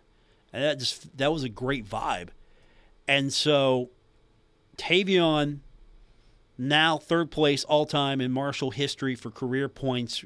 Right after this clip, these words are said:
chasing Skip Henderson and, and John Elmore. He sits at two thousand three hundred and thirty-eight,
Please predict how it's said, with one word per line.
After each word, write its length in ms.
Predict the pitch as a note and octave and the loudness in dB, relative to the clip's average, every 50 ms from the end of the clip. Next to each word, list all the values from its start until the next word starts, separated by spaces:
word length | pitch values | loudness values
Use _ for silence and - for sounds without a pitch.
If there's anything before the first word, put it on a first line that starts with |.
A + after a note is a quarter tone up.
| - _ _ | -14 _ _
chasing 760 | - - - - - D#3 D#3+ D#3 - - D3+ D3 C#3 C3+ C3 - _ _ _ _ _ - - - | -10 -8 -6 -4 -2 -2 -2 -2 -2 -2 0 0 0 -2 -6 -8 _ _ _ _ _ -20 -18 -12
Skip 320 | - - - - C#3 - | -10 -8 -6 -6 -6 -4
Henderson 560 | - D3+ D3 D3 C#3+ - - C#3+ C#3 C3+ C3+ | -4 -4 -2 -2 -4 -2 -2 -2 0 0 -2
and, 340 | - A#2 B2 A#2+ A#2 A#2+ - | -4 -6 -6 -6 -6 -8 -10
and 240 | - B2+ B2 A#2+ A2 | -10 -8 -8 -8 -6
John 260 | - C3+ C3+ C3 C3 - | -4 -4 -2 -2 -4 -4
Elmore. 560 | - C#3+ C#3+ C#3 C#3+ C#3+ C#3 C#3 C3+ C3+ A#2+ - _ _ _ _ _ _ _ _ _ | -2 -2 -2 0 0 0 0 0 0 0 -2 -6 _ _ _ _ _ _ _ _ _
He 180 | _ - C3+ C3 | _ -10 -8 -4
sits 420 | - - - D#3+ D3+ D3 - - - | -4 0 2 2 0 0 -2 -10 -4
at 240 | - C3 C3+ - - | -4 -4 -4 -4 -6
two 220 | - - - F3 | -8 -6 -6 -6
thousand 880 | D#3+ - E3 D3+ D3 D3+ D3+ D3 B2 C#3 C#3+ C#3 C3+ C3+ C3+ B2+ - - | -4 -2 0 0 2 2 0 0 0 -2 0 0 0 -2 -2 -4 -8 -12
three 220 | - - C#3+ C#3+ C#3+ | -10 -6 -4 -4 -2
hundred 320 | C#3 D3 D3 C3+ C#3 C3 | -2 -4 -4 -4 -2 -2
and 380 | C3+ C3 B2 B2 B2 B2 A#2 A#2 - - - - - - - | -2 -2 -2 -4 -4 -6 -8 -10 -12 -18 -20 -20 -20 -8 -4
thirty-eight, 840 | D3+ D3+ D3+ C#3+ C#3 C#3+ - _ D#3 D#3+ C3+ G2+ - - - - | -4 -2 -2 -2 -4 -6 -6 _ 0 0 0 -2 -4 -10 -14 -14